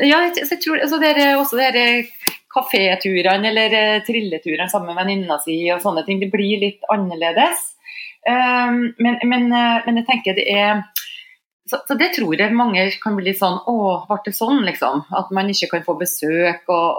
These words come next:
og, eh, man må holde seg hjemme bare med, med partneren sin og med barnet sitt. Og, men, men,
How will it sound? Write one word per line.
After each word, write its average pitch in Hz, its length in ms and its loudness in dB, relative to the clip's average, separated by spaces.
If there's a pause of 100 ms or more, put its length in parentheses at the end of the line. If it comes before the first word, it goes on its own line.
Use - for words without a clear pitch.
og, 165 120 0 (140)
eh, 160 300 2
man 165 180 -4
må 170 100 -6
holde 165 300 -2
seg 160 220 0
hjemme 160 280 -2
bare 151 240 0 (380)
med, 147 560 -4 (400)
med - 140 -8
partneren 143 320 -2
sin 147 180 -8
og 170 80 -6
med 156 100 -4
barnet 139 280 -2
sitt. 160 260 -8
Og, 175 340 -8 (380)
men, 220 220 0
men, 240 140 -2